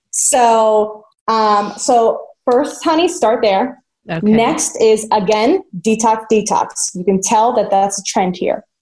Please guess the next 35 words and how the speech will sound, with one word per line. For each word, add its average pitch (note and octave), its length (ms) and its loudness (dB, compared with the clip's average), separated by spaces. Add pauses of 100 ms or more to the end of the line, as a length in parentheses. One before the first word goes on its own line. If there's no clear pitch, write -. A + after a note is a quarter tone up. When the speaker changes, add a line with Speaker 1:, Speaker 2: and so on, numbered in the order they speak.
(100)
Speaker 2:
Mm-hmm. G3+ 140 -6
Speaker 1:
Detox A3+ 400 0
your C4+ 100 2
hair A#3 340 -2 (200)
Speaker 2:
Mm-hmm. E3 120 -6
Speaker 1:
because G#3 340 0
right G3+ 220 0
now G3+ 580 0 (500)
it A#3+ 180 2
has G#3 300 -2
so A3 100 2
much A3+ 200 0
buildup C4 520 0 (260)
Speaker 2:
Mm. E3 180 -6
Speaker 1:
from F#3 520 -2 (640)
not, G3 400 -2 (160)
from G3+ 200 0
toxins D4+ 760 0
that F#3+ 360 0
even C4 180 2
if C4 100 -2
you A3+ 60 2
put - 180 0
anything A3 260 2
good G3 160 2
in A#3 120 4
there, C#4+ 300 0
nothing's F3+ 340 -4
gonna E3+ 200 -8
happen. E3 460 -8 (240)
We G#3 220 2
need A#3 180 4
to A3 80 -2
break G3 340 0 (140)
off F3+ 440 0